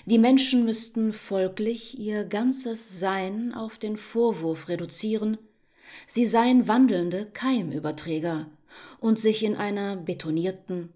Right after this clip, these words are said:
quadratischen Quarantäne verbarrikadieren.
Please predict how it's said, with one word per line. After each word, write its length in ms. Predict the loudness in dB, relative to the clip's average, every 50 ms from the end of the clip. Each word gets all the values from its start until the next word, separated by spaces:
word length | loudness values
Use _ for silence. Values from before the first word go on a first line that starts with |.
| _ _ -10
quadratischen 880 | -4 -2 -2 -2 -2 -2 -2 -2 -4 -4 -6 -6 -6 -6 -6 -6 -8
Quarantäne 760 | -10 -10 -8 -8 -8 -8 -4 -4 -2 -2 -2 -2 -4 -6 -8 -10 -12
verbarrikadieren. 1040 | -10 -10 -10 -8 -8 -10 -10 -10 -12 -10 -10 -8 -6 -6 -6 -6 -6 -10 -12 -12